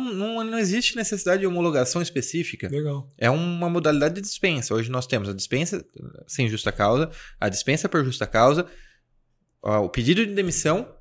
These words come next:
Speaker 1: e o acordo mútuo.
Speaker 2: Legal,
Speaker 1: E esse
Speaker 2: entendi.
Speaker 1: acordo, ele é muito interessante, na minha opinião, pro empresário, quando ele vê que o funcionário não quer mais trabalhar pra ele. Porque às vezes o, o, o empresário não tem o dinheiro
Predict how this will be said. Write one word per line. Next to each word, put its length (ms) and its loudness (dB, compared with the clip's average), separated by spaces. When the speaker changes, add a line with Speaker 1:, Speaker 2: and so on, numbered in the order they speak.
Speaker 1:
e 80 -6
o 120 2
acordo 560 2
mútuo. 400 -4
Speaker 2:
Legal, 400 -4
Speaker 1:
E 100 4
esse 160 6
Speaker 2:
entendi. 120 6
Speaker 1:
acordo, 640 4
ele 140 0
é 40 4
muito 360 0
interessante, 640 -2
na 40 -8
minha 120 -8
opinião, 280 -8
pro 120 -8
empresário, 680 0
quando 220 2
ele 140 4
vê 320 -2
que 160 -12
o 40 -8
funcionário 500 -6
não 200 -8
quer 340 0
mais 160 -12
trabalhar 360 -6
pra 120 -4
ele. 140 -2
Porque 140 2
às 100 6
vezes 200 6
o, 60 2
o, 80 -4
o 60 -2
empresário 440 2
não 200 -2
tem 340 -2
o 60 -6
dinheiro 420 0